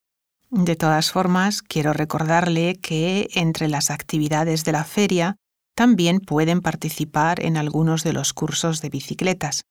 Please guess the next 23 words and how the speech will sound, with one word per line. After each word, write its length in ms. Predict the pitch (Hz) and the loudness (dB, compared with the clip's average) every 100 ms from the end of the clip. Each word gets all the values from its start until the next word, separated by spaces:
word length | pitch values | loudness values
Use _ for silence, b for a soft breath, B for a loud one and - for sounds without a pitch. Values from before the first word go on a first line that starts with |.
| _ _ _ _ | _ _ _ _
En 200 | 214 165 | -2 2
ellos 400 | 196 185 226 302 | 2 2 0 0
vamos 280 | 165 165 175 | 0 0 0
a 40 | |
hacer 260 | 175 - 180 | -4 -2 0
una 200 | 170 156 | 2 0
presentación 800 | 151 151 156 143 143 - 190 254 | -2 -2 -2 -4 -6 -4 0 2
de 100 | 254 | 0
las 200 | 151 - | -2 -4
bicicletas, 680 | 147 - - 127 131 147 - | -8 -8 -6 -6 -6 -6 -2
es 140 | 160 156 | -2 -2
decir, 440 | 165 - 233 269 _ _ _ _ | -4 0 0 0 _ _ _ _
les 200 | 160 147 | -6 -4
demostramos 800 | 151 147 143 165 180 214 254 - - _ _ | -2 -2 -2 0 2 4 2 -2 -8 _ _
cómo 300 | - 175 160 | 0 2 2
funcionan. 720 | 160 151 143 135 131 135 - _ _ _ | 0 -2 -2 -2 -4 -6 -14 _ _ _
Y, 120 | 214 | 0
por 180 | 202 165 | 0 -2
supuesto, 640 | - 143 185 196 - 185 | -2 0 0 0 0 0
también 460 | 190 156 151 175 170 | 0 -2 2 2 2
tienen 360 | 180 175 170 151 | 2 2 2 0
la 120 | 147 | -2
posibilidad 720 | 151 - 165 185 196 156 165 | -4 -2 0 0 2 2 0